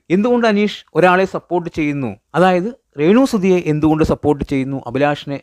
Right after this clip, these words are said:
സപ്പോർട്ട് ചെയ്തില്ല എന്ന് ചോദിച്ചു കഴിഞ്ഞാൽ അഭിലാഷിന്റെ കൂടെ പല ആൾക്കാരുമുണ്ട്. ആ കൂട്ടത്തിൽ താനും കൂടി ചേർന്ന് കഴിഞ്ഞാൽ അവിടെ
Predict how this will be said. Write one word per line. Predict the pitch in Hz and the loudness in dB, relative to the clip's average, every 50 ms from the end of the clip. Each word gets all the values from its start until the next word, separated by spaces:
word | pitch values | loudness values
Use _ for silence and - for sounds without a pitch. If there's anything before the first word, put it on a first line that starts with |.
| _ - | _ -12
സപ്പോർട്ട് | 131 - - - 147 156 147 - - | -12 -12 -8 -8 -6 -6 -6 -6 -4
ചെയ്തില്ല | 139 131 127 127 123 127 131 127 - - | -4 -2 -2 0 0 0 0 0 -2 -8
എന്ന് | 117 113 110 - | -10 -10 -6 -6
ചോദിച്ചു | 110 110 110 - - 107 | -6 -6 -6 -6 -6 -6
കഴിഞ്ഞാൽ | 104 101 104 120 120 104 95 - _ _ - 143 | -6 -4 -2 -2 -4 -4 -6 -10 _ _ -2 2
അഭിലാഷിന്റെ | 165 202 233 240 233 233 220 226 190 190 | 4 4 4 4 2 -2 -4 -4 -4 -2
കൂടെ | 185 175 165 170 - _ - | -4 -4 -4 -6 -6 _ -4
പല | 143 156 160 151 | 0 0 2 2
ആൾക്കാരുമുണ്ട്. | 151 147 - 151 143 139 113 101 95 - - _ _ 131 175 | 0 0 0 0 -2 -2 -4 -8 -12 -16 -20 _ _ 0 0
ആ | - - | 0 0
കൂട്ടത്തിൽ | 247 240 202 214 - 220 220 - - | -2 -2 -2 -2 -4 -4 -6 -2 -2
താനും | 165 156 165 190 208 202 - 175 | 0 2 4 2 2 2 0 -2
കൂടി | 180 170 170 - - | 0 0 -2 -4 -2
ചേർന്ന് | - 135 135 143 147 147 127 | -2 0 0 0 0 0 0
കഴിഞ്ഞാൽ | 120 113 107 113 110 98 - - 175 | 0 -2 -2 -4 -6 -8 -6 -6 -4
അവിടെ | 214 247 247 | -2 -2 -2